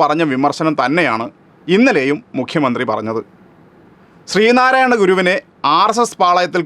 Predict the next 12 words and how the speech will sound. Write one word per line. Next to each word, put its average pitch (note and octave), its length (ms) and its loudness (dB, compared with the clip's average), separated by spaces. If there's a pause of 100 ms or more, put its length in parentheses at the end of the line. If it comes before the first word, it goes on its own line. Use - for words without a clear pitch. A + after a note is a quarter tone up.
കൊണ്ടുചെന്ന് E3+ 500 2
കെട്ടാനുള്ള D3+ 480 0 (500)
എല്ലാ C#4+ 280 2
ശ്രമങ്ങളെയും E3+ 480 0 (500)
എക്കാലവും F3 500 0 (260)
കമ്മ്യൂണിസ്റ്റുകാർ D3+ 560 0 (240)
എതിർത്തിട്ടുണ്ട്. A#2 520 -4 (880)
അതിനിയും A3 380 2 (340)
ആവർത്തിക്കും. A#2 480 -4 (280)
ശ്രീനാരായണ C#4+ 640 2 (100)
ഗുരു F#3 160 2 (260)
സനാതന G3 460 2